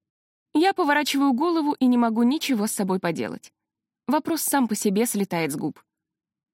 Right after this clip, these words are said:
«Они давно вместе?» «Полин, ты падаешь всё ниже и ниже, остановись!» Серж делает глоток из ярко-красного стаканчика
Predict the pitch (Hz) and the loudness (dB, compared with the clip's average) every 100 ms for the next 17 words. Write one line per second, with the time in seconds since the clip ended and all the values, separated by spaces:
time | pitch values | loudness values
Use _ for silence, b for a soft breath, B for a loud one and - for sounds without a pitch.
0 | - 233 240 233 247 381 302 180 - 170 | -2 2 4 4 2 2 0 0 -4 -10
1 | - _ _ _ _ _ _ _ _ - | -12 _ _ _ _ _ _ _ _ -2
2 | 247 240 247 220 196 196 226 262 254 233 | 2 4 4 4 2 -2 -4 -2 0 2
3 | 226 - 247 240 262 269 269 262 262 240 | 0 -2 2 4 4 4 4 4 4 2
4 | 196 208 233 - 285 302 294 233 135 - | 2 0 0 -2 0 2 2 2 0 -6
5 | _ _ _ _ _ _ _ _ - 320 | _ _ _ _ _ _ _ _ -2 0
6 | 294 220 247 233 202 196 202 233 208 190 | 2 2 2 2 0 0 0 -2 -2 -2
7 | 185 180 180 185 175 180 170 180 - 277 | 0 -2 -4 -4 -4 -2 -4 -4 -4 -2
8 | 269 262 247 | -2 -2 -4